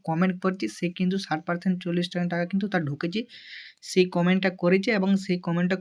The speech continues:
কোন জেলার থেকে করেছে, সেটা তোমাদেরকে এখানে দেখো, ঝাড়গ্রাম ডিস্ট্রিক্ট। তোমরা যারা ঝাড়গ্রাম ডিস্ট্রিক্টের স্টুডেন্ট রয়েছো, তোমাদের কিন্তু অন্তত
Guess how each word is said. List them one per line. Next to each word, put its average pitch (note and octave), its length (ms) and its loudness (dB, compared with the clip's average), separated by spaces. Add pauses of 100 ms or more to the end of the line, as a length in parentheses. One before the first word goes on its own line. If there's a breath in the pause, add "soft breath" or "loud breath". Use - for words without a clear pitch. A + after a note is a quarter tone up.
কোন F3 220 -2
জেলার F3 220 2
থেকে F#3+ 220 -4
করেছে, F#3 280 -2
সেটা D#3+ 220 -6
তোমাদেরকে D3+ 420 -2
এখানে E3 200 -2
দেখো, A#2+ 260 -6 (1120 soft breath)
ঝাড়গ্রাম D#3 760 2
ডিস্ট্রিক্ট। A#2+ 540 -4 (520)
তোমরা E3 300 2
যারা F3 240 4
ঝাড়গ্রাম E3+ 600 2
ডিস্ট্রিক্টের F3+ 560 2 (400 soft breath)
স্টুডেন্ট E3 540 4
রয়েছো, D#3+ 320 6 (160)
তোমাদের E3 340 2
কিন্তু F3 260 0
অন্তত D#3 260 2